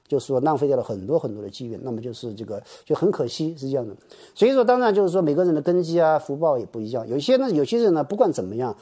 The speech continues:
他就只能得到那么多。但有些人呢，像我们这些有些人的话，还可以得更多，啊，的确可以得更多的，是这样。那么既然可以得更多，那么得不，得得到更多还是不得到更多，主要看我们是不是很认真，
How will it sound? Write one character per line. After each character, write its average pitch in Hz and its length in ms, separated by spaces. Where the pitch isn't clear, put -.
他 208 100
就 208 160
只 - 160
能 113 140
得 - 140
到 - 120
那 - 60
么 - 160
多。 - 100
但 254 160
有 220 100
些 262 140
人 240 100
呢， 208 60
像 233 160
我 131 100
们 127 140
这 202 100
些 190 80
有 151 100
些 143 120
人 143 180
的 117 100
话， 117 160
还 208 180
可 277 180
以 226 80
得 139 180
更 120 220
多， 104 160
啊， 123 140
的 180 100
确 269 160
可 - 140
以 135 40
得 123 120
更 117 200
多 107 140
的， 123 80
是 117 160
这 117 100
样。 120 120
那 208 100
么 247 60
既 311 120
然 277 140
可 220 100
以 220 60
得 180 180
更 185 220
多， 165 160
那 214 100
么 247 100
得 185 160
不， 269 80
得 220 300
得 233 80
到 226 160
更 214 200
多 185 120
还 170 100
是 156 60
不 233 160
得 170 120
到 151 80
更 151 200
多， 143 100
主 123 200
要 160 100
看 240 180
我 156 80
们 107 140
是 - 160
不 180 100
是 165 240
很 135 160
认 196 220
真， 208 200